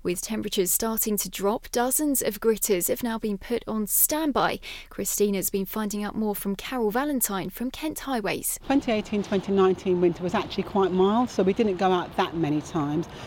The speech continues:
Speaker 2: but we always prepare for the worst. So we've got twenty-three thousand tonnes of salt in stock, we've got all of our lorries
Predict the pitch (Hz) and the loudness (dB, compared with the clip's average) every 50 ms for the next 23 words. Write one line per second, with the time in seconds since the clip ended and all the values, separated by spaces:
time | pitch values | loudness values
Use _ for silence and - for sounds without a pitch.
0 | - - - 247 226 240 247 262 262 254 233 - 247 - - 226 202 196 - 196 | -8 -2 0 2 4 4 4 4 4 4 2 0 -6 -2 0 0 0 0 0 -2
1 | 196 180 175 147 131 143 - - - - - - - 208 180 180 185 180 - - | 0 0 0 0 -2 -4 -8 -10 -14 -16 -10 -4 0 2 2 2 2 0 -2 -6
2 | - - - 190 180 196 175 - - 226 202 - - - 208 185 180 - 190 175 | -10 -6 -4 -2 0 0 0 2 2 0 0 0 -4 -2 -2 -2 0 2 2 2
3 | 165 - 180 175 - - 180 175 170 - 180 160 - - - 196 185 165 165 165 | 2 0 -4 -2 0 2 2 2 2 0 -4 -6 -4 0 0 2 2 2 0 -4
4 | 165 - - 208 196 202 - - - 175 - - 160 170 175 180 165 185 175 180 | -4 -2 0 2 2 2 0 -2 -4 -4 -2 0 2 4 4 4 4 4 4 4
5 | 185 196 196 196 196 190 196 180 - | 4 4 4 4 4 2 2 0 -2